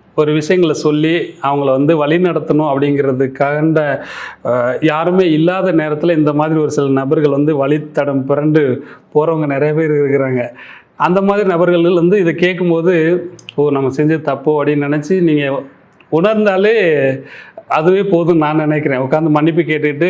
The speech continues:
"சாரி" அப்படி சொல்ல வேண்டிய அவசியம் இல்ல. "சரி, நம்ம ஏதோ அன்னைக்கு போட்டுட்டோம், அவங்களுக்கு இனிமேல் போடக்கூடாது" அப்படின்ற ஒரு எண்ணங்கள் வந்துட்டாலே ஓகே தான், ஒண்ணும் பிரச்சனை இல்ல. அதுவே பெரிய சந்தோஷம் தான்.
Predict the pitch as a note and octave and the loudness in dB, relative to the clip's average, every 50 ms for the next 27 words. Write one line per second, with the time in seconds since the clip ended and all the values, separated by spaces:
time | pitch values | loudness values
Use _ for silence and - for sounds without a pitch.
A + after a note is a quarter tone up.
0 | F3 D3 C3 B2 - - C#3+ D3 D3+ D#3 D#3+ D3 C#3 C#3+ C#3 - D3+ D3 D#3 D#3 | 0 0 0 0 0 0 0 0 0 0 -2 -2 -2 -4 -4 -2 -2 0 0 0
1 | D3 C3+ C#3 D3+ D3 - E3 C#3+ C3 A#2+ B2+ D#3 F3+ - - - - _ _ _ | 0 0 -2 -2 0 0 0 0 0 0 0 -2 -4 -6 -10 -18 -20 _ _ _
2 | - - E3 D3+ D3+ C#3+ G#2+ - - - - - B2+ C3 C3 C3 D3+ D3 C#3 C3+ | -6 -2 -2 0 0 -2 -4 -6 -10 -10 -8 -6 -4 -2 -2 0 0 0 0 -2
3 | B2 A#2+ - D3 D3 C#3+ C#3+ C#3 C#3+ C3+ C3+ C3 C3 B2 B2 A#2+ A#2+ - - - | -2 -2 0 0 0 0 0 0 0 0 0 0 0 0 -2 -4 -6 -8 -14 -20
4 | - _ - C#3+ C#3+ D3 D3 C#3+ - C#3+ C#3+ C#3+ C#3+ C3 C3 B2+ B2 A#2 A#2 C3+ | -16 _ -4 -2 -2 0 0 -2 -2 -2 0 0 0 0 0 0 0 0 -2 0
5 | D3+ E3+ A3+ A3 G#3+ G#3 G3+ F#3+ F3+ F3 E3 D#3+ E3 F3+ F3+ F3+ E3+ D#3 D3 D3 | 2 2 2 2 2 2 2 2 2 0 2 2 2 2 2 2 2 2 0 0
6 | D#3 D#3+ D#3 D#3 D3 C#3+ E3+ G#3 A#3 - - - - _ _ _ _ _ _ _ | 0 0 0 0 0 0 0 -2 -2 -6 -10 -14 -20 _ _ _ _ _ _ _
7 | _ _ _ _ - F3 F3 E3+ D#3+ D#3+ C#3+ C3+ A2+ B2+ D3 D#3 F3 F3+ E3 D#3+ | _ _ _ _ 0 0 2 2 2 2 0 0 0 0 0 0 2 2 2 2
8 | D3 D3 - C#3+ D3 B2+ A#2+ C#3+ F3 A3 G#3+ F#3+ F3 F#3 F#3 D#3+ D#3+ D3 D#3 E3 | 0 -2 -4 -2 -2 0 0 2 2 2 2 2 2 2 2 2 2 2 2 0
9 | D#3+ D#3+ D#3+ D3 C#3 B2 B2+ | 0 0 0 0 0 -2 -4